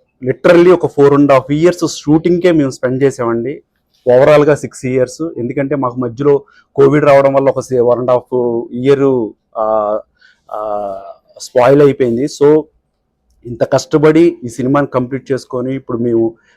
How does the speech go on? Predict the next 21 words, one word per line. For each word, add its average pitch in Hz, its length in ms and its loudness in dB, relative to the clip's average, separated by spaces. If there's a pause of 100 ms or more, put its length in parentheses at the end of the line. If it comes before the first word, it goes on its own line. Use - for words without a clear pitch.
(120)
మీ 117 60 0
ముందుకు 127 360 0
వస్తున్నాము. 127 600 -4 (440)
ముందుగా 131 240 0
మా 151 100 -4
ప్రొడ్యూసర్ 139 520 -4
గారికి 147 540 0
మేము 127 260 -4
థ్యాంక్స్ 120 440 -6
చెప్పుకోవాలండి, 120 640 -2
ఎందుకంటే 139 720 -2
ఒక 123 220 -6 (200)
కొత్త - 360 -6
డైరెక్టర్ని 160 500 4
నమ్మి 156 440 2 (480)
ఇంత 165 400 2
మనీ, 156 300 4
ఇంత 147 360 2
టైంని 147 380 0
స్పెండ్ 131 360 -6
చేశారు. 131 500 -2